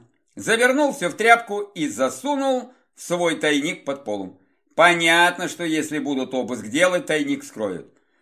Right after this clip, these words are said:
Но случайно на него не наткнуться. От возбуждения проснулся аппетит, а мне еще идти к Кондрату в гости, я обещал. Набираю еды, в основном мясо, и иду к другу.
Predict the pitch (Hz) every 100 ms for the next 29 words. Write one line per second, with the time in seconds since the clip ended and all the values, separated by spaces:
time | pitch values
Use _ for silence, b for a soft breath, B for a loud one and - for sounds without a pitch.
0 | - 147 254 247 247 247 254 302 320 226
1 | 180 160 147 143 131 131 127 135 - 151
2 | 139 - 135 131 - _ _ _ _ _
3 | _ - 226 240 233 233 160 170 190 135
4 | 175 254 262 254 240 226 190 196 196 196
5 | 170 170 143 120 - _ - 196 185 175
6 | 147 135 123 147 143 147 151 139 - 147
7 | 135 123 113 127 123 113 110 131 156 -
8 | - _ _ 87 98 92 101 - 139 175
9 | - _ _ _ _ _ _ _ _ _
10 | _ - 156 233 269 302 302 285 254 190
11 | 196 190 190 - 143 - 156 180 180 143
12 | 131 120 127 - - 170 170 151 147 113
13 | 285 254 175 123 117 - 107 110 -